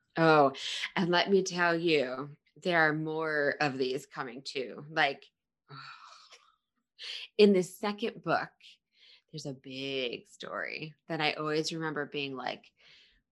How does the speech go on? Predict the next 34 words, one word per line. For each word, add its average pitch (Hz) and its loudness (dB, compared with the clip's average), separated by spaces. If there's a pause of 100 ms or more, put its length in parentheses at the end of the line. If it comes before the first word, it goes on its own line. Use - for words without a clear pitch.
(220)
"What - -6 (300)
is 151 -4
the 139 -12
point 131 -12
of 131 -14
this?" - -8 (120)
And 151 0
this 139 -2
is, 143 -4 (160)
like, 165 0
I 196 4
actually 165 -2 (880)
would, 151 4 (460)
um, 147 6 (480)
it's 180 2
not 185 8
in 175 10
the 147 8
Disney 143 0
movie, 143 -2
but 151 2
it's 156 -2
in 160 4 (120)
the, 151 4
like, 143 0
ni-, 151 2
it, - -10
the 170 2
one 170 8
I 156 6
told 156 2
you 143 4
about, 135 0
the 147 -4